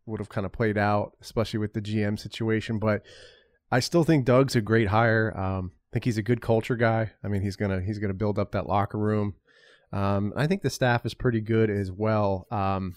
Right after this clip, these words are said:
brought over Mike Caldwell, which is, uh, our new defensive coordinator, and I was just kinda curious, Paul, your thoughts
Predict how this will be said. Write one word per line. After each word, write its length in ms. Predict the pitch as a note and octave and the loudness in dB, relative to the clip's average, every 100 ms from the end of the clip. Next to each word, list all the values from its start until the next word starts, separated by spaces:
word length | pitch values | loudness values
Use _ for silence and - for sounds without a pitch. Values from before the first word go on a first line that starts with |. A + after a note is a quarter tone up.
| _ | _
brought 220 | - A2 C#3+ | 2 4 6
over 180 | C#3+ | 6
Mike 260 | C3 C3+ C3+ | 6 4 4
Caldwell, 640 | - C#3 C3 G#2+ F#2 - A#2 | 6 6 6 0 -2 -6 -8
which 280 | A2 - | -8 -6
is, 220 | A#2 G#2 G#2+ | -8 -6 -4
uh, 320 | G2+ G2+ G2 _ _ _ _ _ - | -4 -4 -6 _ _ _ _ _ -4
our 140 | A2 | 0
new 160 | A#2+ A2+ | 2 2
defensive 400 | A2+ B2 A2+ A2 | 0 0 0 -2
coordinator, 600 | B2 B2 A#2 A2+ A2+ A2 | 2 4 4 4 4 2
and 140 | G#2 | 2
I 140 | G#2 G2+ | 0 -2
was 100 | G#2 | -4
just 200 | A2+ - | -8 -4
kinda 180 | A#2 | -4
curious, 320 | A2+ C3 A#2 - | 0 0 0 0
Paul, 300 | - A2+ A2 | 0 2 2
your 120 | G#2+ | 0
thoughts 480 | - A2+ A2+ - | 2 4 4 -2